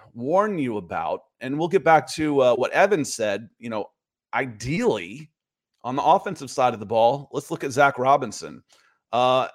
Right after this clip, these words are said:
enters his fifth year with the Los Angeles Rams in twenty twenty-three, his second as a quarterback's coach and passing game coordinator. That is an ideal candidate for a step up to an offensive coordinator position. Um, how close is he gonna be with him? Now,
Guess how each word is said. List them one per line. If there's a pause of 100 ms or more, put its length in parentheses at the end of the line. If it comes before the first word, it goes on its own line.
(100)
enters
his
fifth
year
with
the
Los
Angeles
Rams
in
twenty
twenty-three,
his
second
as
a
quarterback's
coach
and
passing
game
coordinator. (300)
That (140)
is
an
ideal
candidate
for
a
step
up
to
an
offensive
coordinator
position. (800)
Um, (640)
how
close
is
he
gonna
be
with
him?
Now,